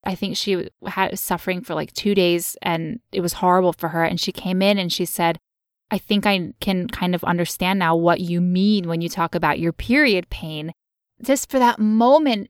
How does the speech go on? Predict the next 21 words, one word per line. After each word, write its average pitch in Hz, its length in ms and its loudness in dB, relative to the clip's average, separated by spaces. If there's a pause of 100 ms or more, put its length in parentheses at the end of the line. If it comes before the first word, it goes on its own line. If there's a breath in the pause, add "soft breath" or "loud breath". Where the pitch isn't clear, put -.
she, 226 280 -2
like, 220 200 -2 (140)
opened 262 380 2 (100)
up 254 220 2
towards 208 360 -4
me, 180 200 -6
right? 190 400 0
And 233 160 2
she, 226 340 0 (1040)
she - 180 -4
had 269 260 0
more 262 440 4 (100)
compassion 226 800 -2
and 208 180 0
more 208 220 0 (140)
empathy - 720 -4 (420)
than 190 360 0 (520)
in 220 140 -2
the 233 80 -2
past - 580 -2
when 202 320 -6